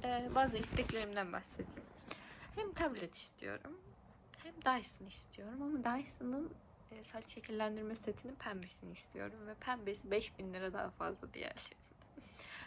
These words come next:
Yani diğerleri de ucuz değil, yirmi bin lira diğerleri. Dyson'ın pembesi yirmi beş bin lira, alakasız bir şekilde. Ama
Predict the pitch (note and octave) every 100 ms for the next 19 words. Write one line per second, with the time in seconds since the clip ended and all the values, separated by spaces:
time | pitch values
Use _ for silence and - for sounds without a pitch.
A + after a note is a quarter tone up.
0 | - G#3+ G3+ A3 B3+ G#3+ F#3 F3 E3 F3+
1 | E3+ E3+ F3+ G3+ F#3 D#3+ D#3+ D#3 D3+ -
2 | - C4 D4+ - C4+ D4 - C4+ - D4
3 | A#3+ A#3 - C4+ C#4 D4 D#4 - F#3+ F3
4 | G3 - - F#3+ G3 - - - - -
5 | - - - B3 C#4+ - - - - -
6 | - - D4+ F4